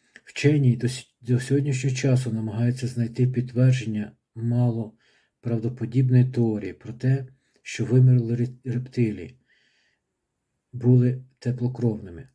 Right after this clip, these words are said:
Але коли б вони були такими, чому не вижили, якщо вижили їхні холоднокровні предки? Згідно іншої точки зору, холодна кров з перспективи еволюції не завжди є недоліком. Цей факт підтверджують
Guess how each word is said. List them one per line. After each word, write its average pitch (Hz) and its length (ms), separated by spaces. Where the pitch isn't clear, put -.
Але 120 220
коли 135 280
б 127 100
вони 131 320
були 131 320
такими, 127 580
чому 131 340
не 127 120
вижили, 113 500
якщо 107 340
вижили 123 420
їхні 113 320
холоднокровні 110 680
предки? - 520
Згідно 127 680
іншої 131 400
точки 127 380
зору, 135 320
холодна 123 440
кров 139 400
з - 100
перспективи 131 600
еволюції 120 640
не 110 120
завжди 123 420
є 120 200
недоліком. 120 600
Цей 113 180
факт 127 340
підтверджують 123 720